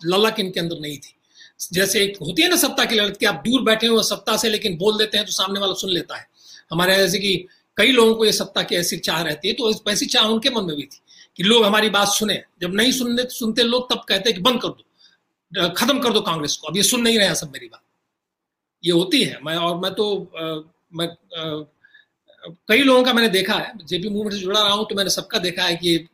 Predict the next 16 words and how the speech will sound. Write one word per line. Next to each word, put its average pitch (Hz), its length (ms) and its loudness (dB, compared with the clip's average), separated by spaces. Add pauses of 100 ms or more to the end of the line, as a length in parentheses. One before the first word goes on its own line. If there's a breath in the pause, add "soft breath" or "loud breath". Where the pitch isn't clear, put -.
समस्या 170 420 -4
सबके - 260 -6
साथ 156 220 -8
होती 127 200 -12
है। 123 60 -10
कितना 180 300 -4
भी 190 260 -4 (420 loud breath)
संन्यस्त 220 600 2
भाव 202 260 2
तो 240 100 0
किसी - 240 2
के - 80 -2
अंदर 180 180 -4
नहीं 139 180 -10
रहता। 120 300 -18 (1600)
तो 139 360 -10